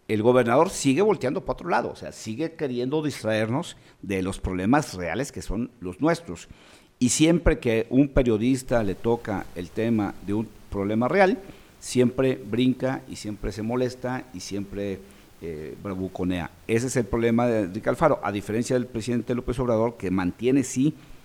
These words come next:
un grupo de seguidores y de fanáticos muy leales. En el caso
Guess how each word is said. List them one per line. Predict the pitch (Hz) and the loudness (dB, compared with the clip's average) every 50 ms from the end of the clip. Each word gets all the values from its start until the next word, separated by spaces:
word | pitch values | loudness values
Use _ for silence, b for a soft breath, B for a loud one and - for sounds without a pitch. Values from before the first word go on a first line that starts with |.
| B B B B - - | B B B B -10 -2
un | - 113 117 | 2 4 4
grupo | 107 123 131 127 - 135 135 | 6 6 6 6 4 4 2
de | 117 104 | 2 2
seguidores | - - 101 92 90 92 117 131 131 - | 0 -2 -4 -2 0 2 2 2 2 0
y | 110 | -2
de | 101 95 | -4 -2
fanáticos | - - 117 120 113 - 107 95 95 87 | -2 -2 -2 -2 -2 -4 -6 -6 -4 0
muy | 104 123 135 | 2 2 4
leales. | 135 139 135 120 120 139 - - - B B B B B B | 4 4 4 4 2 0 -4 -8 -16 B B B B B B
En | - 101 | -4 -2
el | 101 92 - | -2 -2 -2
caso | - 113 107 - - 123 120 113 | -2 -2 0 0 2 0 0 0